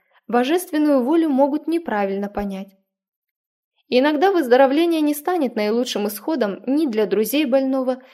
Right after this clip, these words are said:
ни для церкви, но приведет к всплеску дикого энтузиазма и фанатизма, и некоторые придут к заключению,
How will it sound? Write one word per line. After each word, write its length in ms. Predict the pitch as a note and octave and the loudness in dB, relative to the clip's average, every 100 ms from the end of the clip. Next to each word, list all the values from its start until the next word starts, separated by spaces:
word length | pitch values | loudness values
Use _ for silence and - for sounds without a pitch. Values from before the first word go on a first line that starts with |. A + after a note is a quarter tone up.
| _ | _
ни 220 | C#4 E4+ | -2 -2
для 200 | A#3+ A3+ | 0 -2
церкви, 560 | A3 - D#4 - C4 C4 _ _ _ _ | -2 -4 -4 -4 -8 -8 _ _ _ _
но 180 | A3+ C4 | 0 0
приведет 560 | D4 D#4 D4+ C4 F4 - | 2 0 0 0 0 -2
к 120 | - | -18
всплеску 840 | - - - D4 F4+ - D#4+ D4+ - | -16 -12 -2 0 0 -2 -6 -6 -6
дикого 520 | G#3+ D4 E4+ D#4+ D4+ | -2 0 0 -2 0
энтузиазма 800 | B3+ C#4 C4+ A3 A3+ B3 C4+ C#4+ | 0 0 0 2 4 4 2 -2
и 180 | C#4+ - | -4 -4
фанатизма, 880 | C#4+ D4 C#4+ C#4+ C#4+ B3 F#3+ E3+ - _ _ _ _ _ | -2 0 -2 -4 -4 -4 -4 -8 -14 _ _ _ _ _
и 100 | - | 0
некоторые 540 | B3 C#4 F4+ - G#3+ A3+ | 2 2 0 0 0 0
придут 360 | A3+ A#3 D4 | 0 0 0
к 60 | C4 | -2
заключению, 800 | A3+ A#3+ A3+ G#3+ - E4+ B3+ G#3 | 0 0 0 -4 -4 -2 -4 -6